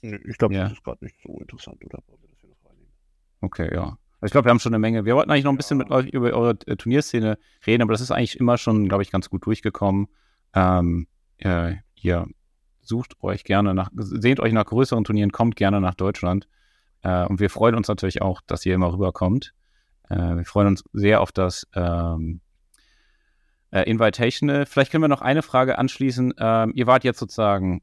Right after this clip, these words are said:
Speaker 2: äh, viel in Deutschland, ihr wart, äh, viel auch in, den, in, in euren beiden Ländern, also in, von, von Österreich in die Schweiz und von Schweiz nach Österreich. Äh, was würdet ihr sagen, oder gibt es überhaupt sowas wie ein nationales Meta bei euch? Seht, seht ihr da irgendwie starke Unterschiede? Also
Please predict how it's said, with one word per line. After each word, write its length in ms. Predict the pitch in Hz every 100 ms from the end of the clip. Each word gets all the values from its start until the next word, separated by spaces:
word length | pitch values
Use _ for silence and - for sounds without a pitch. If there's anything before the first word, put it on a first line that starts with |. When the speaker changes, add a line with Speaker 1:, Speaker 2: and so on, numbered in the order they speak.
| -
Speaker 2:
äh, 180 | 92 -
viel 180 | - 160
in 80 | 139
Deutschland, 420 | 123 131 135 131
ihr 80 | 104
wart, 340 | 95 95 -
äh, 80 | -
viel 160 | 95 104
auch 140 | -
in, 80 | 95
den, 180 | 92 -
in, 300 | - 98 95 -
in 120 | 104
euren 200 | 110 110
beiden 240 | 107 107 107
Ländern, 320 | 110 117 113
also 180 | 92 90
in, 200 | 90 -
von, 220 | - -
von 260 | - - -
Österreich 360 | 107 - 92 92
in 60 |
die 60 | 92
Schweiz 240 | 113 107
und 80 | 95
von 100 | 87
Schweiz 220 | - 92
nach 80 | -
Österreich. 260 | - 120 107 - - -
Äh, 300 | 107 104 104 92 _ _ _ _ _ _
was 240 | - 127 -
würdet 220 | 147 131
ihr 100 | 131
sagen, 540 | 123 123 120 120 117 _ _ _ _
oder 180 | 101 107
gibt 220 | 101 143
es 100 | 131
überhaupt 420 | - 117 110 - -
sowas 340 | 113 110 -
wie 140 | 107 -
ein 500 | 101 98 98 - -
nationales 720 | 110 104 110 - 110 104 104
Meta 260 | 101 107 107
bei 120 | 90
euch? 200 | 95 90
Seht, 320 | - 101 98 -
seht 160 | 110 101
ihr 80 |
da 60 | 92
irgendwie 160 | 90 90
starke 320 | - 90 92
Unterschiede? 520 | 95 87 - 87 - -
Also 280 | 87 87